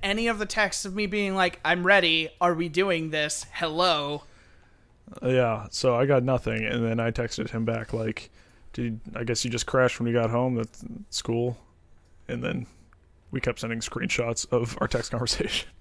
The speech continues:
Speaker 2: It's like
Speaker 1: Yeah, and mine, his was, his was missing a few,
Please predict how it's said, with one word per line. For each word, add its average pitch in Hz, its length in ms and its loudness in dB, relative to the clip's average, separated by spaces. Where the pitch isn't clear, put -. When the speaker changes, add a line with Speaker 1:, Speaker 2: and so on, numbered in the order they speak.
Speaker 2:
It's - 200 -10
like - 200 -10
Speaker 1:
Yeah, 180 480 6
and 196 160 4
mine, 196 360 6
his 185 260 -2
was, 160 280 -8
his 247 260 2
was 247 180 -4
missing 185 500 0
a 156 60 -8
few, 156 420 -4